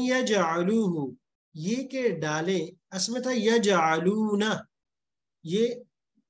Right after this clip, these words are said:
डालना था, अन की वजह से नून गिर गई। अन यजअलू, ये के वो डालें, हु, उस यूसुफ अलैहिस्सलाम को,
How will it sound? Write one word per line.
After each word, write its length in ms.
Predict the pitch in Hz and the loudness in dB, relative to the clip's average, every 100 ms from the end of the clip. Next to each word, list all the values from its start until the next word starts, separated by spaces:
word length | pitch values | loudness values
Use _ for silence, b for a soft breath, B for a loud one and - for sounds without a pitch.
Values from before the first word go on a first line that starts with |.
| _ - | _ -12
डालना 380 | 170 170 160 156 | -6 -6 -6 -8
था, 140 | 156 214 | -8 0
अन 260 | 254 285 | 2 2
की 120 | 277 220 | 2 2
वजह 300 | 190 180 180 | 2 4 4
से 320 | 180 226 277 _ _ _ _ _ _ _ _ _ _ _ _ | 4 0 -4 _ _ _ _ _ _ _ _ _ _ _ _
नून 320 | 185 175 214 190 | -2 2 2 0
गिर 200 | 165 165 | -4 -2
गई। 280 | 185 254 285 - _ _ _ _ - | 0 -2 -4 -14 _ _ _ _ -4
अन 140 | 214 254 | -2 0
यजअलू, 720 | 254 240 208 170 175 190 233 | 0 2 2 2 0 0 -2
ये 220 | 180 196 | 0 -2
के 120 | 226 233 | 0 -2
वो 180 | 226 190 | -2 -4
डालें, 540 | 156 147 147 175 233 285 _ _ _ _ | -2 -4 0 0 -2 -4 _ _ _ _
हु, 120 | 160 220 226 | 0 0 0
उस 220 | 208 180 | -2 0
यूसुफ 320 | 180 165 208 | -2 -2 -4
अलैहिस्सलाम 440 | 220 202 - 175 170 | -2 -2 0 -2 -2
को, 260 | 208 240 | -2 -2